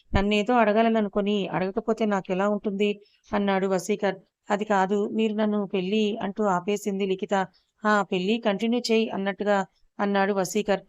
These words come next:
"ఏదైనా అనుకూలించని పరిస్థితుల నుండి తప్పించుకోవడానికే చేసుకున్నారు కదూ" అని అంది లిఖిత. వసీకర్ ఏం చెప్తాడో అన్నట్లుగా అతని వైపే చూస్తూ, వసీకర్ ఒక్క క్షణం లిఖిత వైపు అలా చూస్తూ, లిఖితకు దగ్గరగా వచ్చి,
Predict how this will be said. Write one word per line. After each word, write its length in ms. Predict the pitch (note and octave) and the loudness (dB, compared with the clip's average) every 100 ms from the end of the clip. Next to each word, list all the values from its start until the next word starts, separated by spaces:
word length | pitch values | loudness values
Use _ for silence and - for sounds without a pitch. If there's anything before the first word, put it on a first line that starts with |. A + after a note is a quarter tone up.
| _ _ G#3+ | _ _ 0
"ఏదైనా 380 | G#3 G#3 G#3 G3+ | 2 2 2 2
అనుకూలించని 580 | F#3 F#3 A#3+ A#3 A3+ A3 | 0 0 0 2 0 -2
పరిస్థితుల 480 | G3+ G3 - A3+ G#3+ | -2 -4 -4 -2 -2
నుండి 280 | G3 G3 G3 G3 _ _ | 0 -2 -2 -6 _ _
తప్పించుకోవడానికే 800 | A3 G#3+ B3 B3 B3+ A3+ G#3 G#3 | -2 0 -2 -2 -2 2 2 0
చేసుకున్నారు 600 | A3+ G#3 G3+ G3+ A3 G3+ | -2 -2 -4 -2 0 0
కదూ" 260 | G3 F#3 G#3 - | 0 0 -2 -2
అని 180 | G#3 G#3 | -4 -2
అంది 260 | F#3+ F#3+ G#3 G3+ - _ - | -2 0 -2 -4 -14 _ -2
లిఖిత. 300 | A3 B3 B3 G#3 A3+ | -2 0 0 0 0
వసీకర్ 540 | G#3 G3+ B3+ B3 A3+ A3+ | -2 -2 -2 0 -2 -2
ఏం 200 | G#3 G3+ G#3+ | -4 -2 -2
చెప్తాడో 540 | G#3 G3 G#3+ G#3 G#3 | -2 -2 0 0 0
అన్నట్లుగా 580 | G3+ F#3 F#3 G3 F#3+ G3+ F3 - _ _ - | -2 -2 -4 -4 -2 0 -2 -8 _ _ -6
అతని 260 | F#3 A3+ | -2 0
వైపే 320 | G#3+ G3 G#3 G3+ F#3 | 0 0 0 -2 -4
చూస్తూ, 340 | - G3+ F#3+ G3+ G#3 - _ - | -4 -4 0 -2 -2 -8 _ -2
వసీకర్ 480 | F#3+ A3 A3 A3 G3 | 0 2 2 2 0
ఒక్క 220 | F3 F3 | 0 -2
క్షణం 420 | G#3 - F#3+ G#3 G3+ - _ _ _ _ _ | -4 -2 0 0 -2 -6 _ _ _ _ _
లిఖిత 280 | G#3+ A3 B3+ | -4 -2 0
వైపు 320 | B3+ G#3 G3+ G#3 - | 2 2 0 -2 0
అలా 200 | G3 G3+ | 0 0
చూస్తూ, 400 | G3+ G3 - C4+ B3+ - _ - | -2 -4 -2 -2 -2 -6 _ -2
లిఖితకు 460 | A3 A#3 B3 A3+ G#3+ - | 0 0 -2 0 0 0
దగ్గరగా 520 | G3 F#3 F3+ A3 A3+ A3 | -4 -2 0 2 4 2
వచ్చి, 340 | F#3 - G#3+ | 0 -2 0